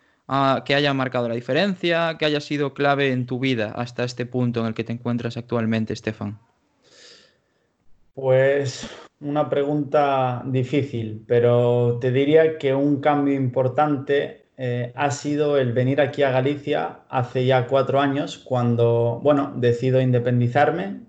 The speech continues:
Speaker 2: irme a, a ochocientos kilómetros de casa, solo, sin conocer a nadie. Y, y bueno, eh, yo soy una persona a la que le encanta la incomodidad voluntaria. Es decir,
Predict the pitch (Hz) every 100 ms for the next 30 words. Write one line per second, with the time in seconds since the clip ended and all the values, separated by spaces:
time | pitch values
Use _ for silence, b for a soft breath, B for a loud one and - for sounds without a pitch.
0 | _ _ 139 139 127 123 120 120 117 117
1 | 117 117 120 120 120 120 123 117 139 131
2 | 139 139 139 131 - 135 139 139 131 120
3 | 120 143 156 185 208 - _ _ _ -
4 | - 139 170 202 - _ _ _ _ -
5 | - 135 123 131 120 151 143 139 147 170
6 | 196 196 b b b b _ 160 135 135
7 | 131 131 131 127 127 123 123 120 120 120
8 | - _ _ 139 151 156 160 - - 131
9 | 127 127 127 127 127 131 156 160 180 160
10 | 156 151 165 170 151 135 127 131 123 143
11 | 151 151 143 135 131 123 - 135 127 131
12 | 127 120 127 147 - 135 123 120 120 127
13 | 120 107 - - - 139 147 123 113 117